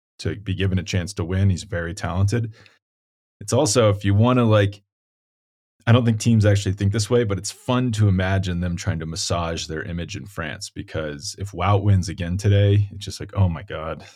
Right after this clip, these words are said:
this Dutch team is coming in and just smashing up the race." Pas normal, you know, cries of, "They're doping," but they get Laporte the win. Suddenly, there's not the criticism from the French media. Everyone's happy. It's good times all around.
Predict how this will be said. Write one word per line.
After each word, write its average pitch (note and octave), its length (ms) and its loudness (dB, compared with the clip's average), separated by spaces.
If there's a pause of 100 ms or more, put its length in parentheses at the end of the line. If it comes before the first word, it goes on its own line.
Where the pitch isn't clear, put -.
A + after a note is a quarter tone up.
this G2 160 -2
Dutch G2 300 -4
team E2+ 260 -6
is D#2 140 -10
coming D#2+ 340 -8
in D#2+ 220 -10
and D2+ 100 -12
just D2+ 220 -8
smashing D#2+ 440 -10
up - 140 -14
the F2 80 -10
race." G#2 480 2 (540)
Pas A#2 320 2
normal, G#2 720 4
you F2 80 -6
know, F2 200 -4
cries G2+ 520 2
of, D#2+ 180 -4 (540)
"They're B2 160 2
doping," A#2 560 2
but A2+ 480 2
they G2 140 0
get A2+ 260 0 (260)
Laporte D3 400 -2
the G#2 100 2
win. E2+ 360 -2 (420)
Suddenly, A2+ 420 -2
there's G#2 200 0
not A2 300 0
the G2 100 -2
criticism G2 600 -4
from E2+ 180 -6
the D#2 60 -6
French E2+ 420 -4
media. G#2 600 4 (260)
Everyone's F2 420 -6
happy. A2 540 2
It's G2 160 -2
good G2 180 -4
times F2 300 0
all E2+ 160 -2
around. E2 400 -6